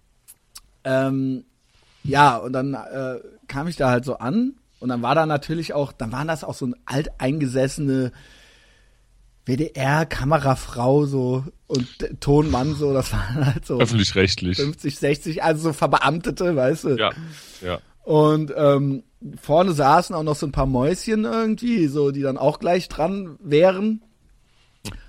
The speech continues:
Speaker 1: Und es waren auch schon zwei vor mir dran oder so, ne?
Speaker 2: Ja.
Speaker 1: Und dann hab ich halt, äh, dann war da halt so, Szenario war halt so, schwarzer Ledersessel, schwarzer Raum und so. Und dann <laughs> saß ich da in diesem Ledersessel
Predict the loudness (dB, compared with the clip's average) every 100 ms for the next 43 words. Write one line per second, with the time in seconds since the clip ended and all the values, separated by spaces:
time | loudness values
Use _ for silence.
0 | -16 -4 -4 4 6 6 4 -2 -6 -2
1 | -2 -2 -4 -4 -6 -8 -8 -6 -6 -4
2 | -2 -2 -2 -2 -6 _ _ _ _ -16
3 | -16 _ _ _ -6 -2 0 0 0 2
4 | 2 2 0 -4 -4 -4 -6 _ _ _
5 | -6 0 0 -2 _ 0 4 6 6 2
6 | 0 -2 -2 -6 -4 -4 0 0 2 2
7 | 4 2 0 -4 -4 -6 _ _ -14 -6
8 | -4 -2 0 2 2 2 0 0 -4 -4
9 | -4 -4 -2 -4 -2 -2 -2 -4 2 4
10 | 4 2 -2 -4 -6 -6 -8 -4 -2 -2
11 | -6 -10 -4 0 2 2 2 -2 -4